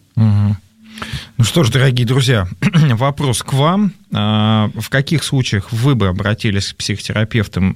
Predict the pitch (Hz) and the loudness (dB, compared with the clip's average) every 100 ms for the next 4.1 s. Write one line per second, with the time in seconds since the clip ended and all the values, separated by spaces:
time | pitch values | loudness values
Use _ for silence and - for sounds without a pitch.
0 | - 95 92 - 123 117 113 98 113 120 | -2 -2 -2 -2 0 0 0 -2 -2 -2
1 | - 101 110 98 87 95 104 107 104 - | -2 0 2 2 0 0 0 2 0 -2
2 | 107 127 127 156 156 - - - 151 127 | -4 -2 -2 0 -2 -2 -8 -2 0 2
3 | 104 98 160 170 - 147 131 120 117 120 | 2 0 -2 -2 -2 0 2 2 0 -2